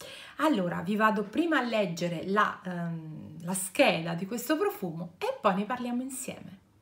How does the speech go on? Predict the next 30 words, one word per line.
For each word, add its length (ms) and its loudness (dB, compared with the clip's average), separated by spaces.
Avon 320 -4
Tomorrow, 840 4
eh, 160 -2
come 200 -2
vi 100 0
dicevo, 280 0
è 40 0
stato 260 -2
lanciato 420 -2
nel 240 0
duemilacinque 840 -2
e 120 2
il 140 4
naso 340 4
di 140 -4
questa 260 -2
fragranza 760 -2
è 240 -4
Olivier 600 0
Cresp. 540 -14
Parliamo 540 4
di 220 4
un 360 2
orientale 960 4
floreale 1040 2
con 280 8
una 260 6
base 720 2
ambrata, 640 2
davvero 440 2